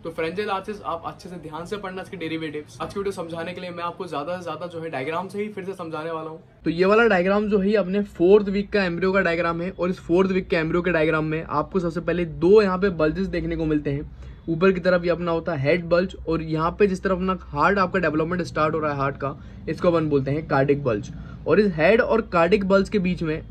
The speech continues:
आपको पूरा प्रेजेंट होता है नेक, और इस नेक में आपको यहाँ पे कुछ आर्चेस दिखाई दे रहे होंगे, इन्हीं आर्चेस को अपन बोलते हैं pharyngeal आर्चेस। और जो pharyngeal आर्चेस जो हैं, यही अपने आगे कुछ मसल के डेरिवेटिव देते हैं, कुछ कार्टिलेज, आर्टरी और नर्व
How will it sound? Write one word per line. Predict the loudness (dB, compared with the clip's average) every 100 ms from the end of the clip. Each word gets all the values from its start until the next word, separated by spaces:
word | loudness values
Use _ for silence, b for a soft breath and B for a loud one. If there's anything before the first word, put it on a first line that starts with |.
| 0
आपको | 0 0
पूरा | -2 4 4
प्रेजेंट | 4 2 2 0
होता | 0 0
है |
नेक, | 0 -2 -2 -8 B B B
और | 2
इस | 2
नेक | 2 2 2
में | 2 2
आपको | 2 2 2
यहाँ | 2
पे | 0
कुछ | -4 -4 -2
आर्चेस | 0 0 2 0
दिखाई | 2 2 2
दे | 2 0
रहे | 0
होंगे, | -2 -6 -4
इन्हीं | 0 2
आर्चेस | 4 4 2 -2
को | 0
अपन | 0 0 0
बोलते | -2 -2 -2
हैं | -4 0
pharyngeal | 2 2 4 2
आर्चेस। | 2 0 -4 -8 -12 b b b
और | 0
जो | 2
pharyngeal | 0 0 2 2 4
आर्चेस | 4 2 -2 0
जो | 0
हैं, | 0 -4 -6
यही | -6 2 4 4
अपने | 2 2
आगे | 2 2
कुछ | 0 -2
मसल | -2 0 0
के | 0 2
डेरिवेटिव | 2 2 2 0
देते | 0 0 0
हैं, | -4
कुछ | -2 -2
कार्टिलेज, | -2 -2 0 0 -2 -6 b b b
आर्टरी | 2 2 -2
और | -2 0
नर्व | 2 2 2